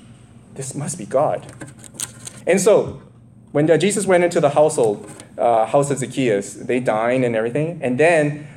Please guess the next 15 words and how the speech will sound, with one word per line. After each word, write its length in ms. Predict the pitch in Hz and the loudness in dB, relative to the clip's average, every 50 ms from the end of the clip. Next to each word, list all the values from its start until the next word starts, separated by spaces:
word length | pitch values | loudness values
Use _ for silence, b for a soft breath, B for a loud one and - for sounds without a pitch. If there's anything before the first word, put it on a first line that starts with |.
| B B | B B
uh, 220 | - 120 120 120 120 | -6 -4 -2 -2 0
Zacchaeus, 760 | 120 135 135 - - 262 240 190 202 214 - - - - - - - - - | -2 -4 -4 -2 0 2 4 4 4 2 0 -4 -10 -16 -20 -20 -20 -20 -8
without 300 | - 131 139 214 247 294 | -8 -2 2 2 2 2
even 200 | 294 269 269 262 185 | 2 2 2 2 0
Jesus 260 | 214 226 220 220 226 | 0 0 0 0 0
asking, 640 | 190 180 190 214 208 - - 123 117 151 180 - - - - - - - - - - - - - - - - - - - | 0 0 0 0 0 0 -2 -2 -2 -2 -6 -8 -14 -20 -20 -20 -20 -20 -20 -20 -20 -20 -20 -20 -20 -20 -20 -20 -20 -8
said 180 | - - 156 143 | -2 0 2 4
this, 300 | 170 143 107 147 - B B B B B B | 4 2 2 2 -4 B B B B B B
"Lord, 280 | 160 190 240 247 226 202 | 4 6 6 6 6 4
Lord, 260 | 202 214 220 185 170 | 4 4 2 2 0
hear 240 | 165 220 233 240 226 | -2 -2 0 0 2
now, 240 | 208 208 208 202 185 | 2 2 2 2 2
and 100 | 170 165 | 4 2
I 60 | 160 | 2
give 240 | - 185 202 196 | 4 2 2 2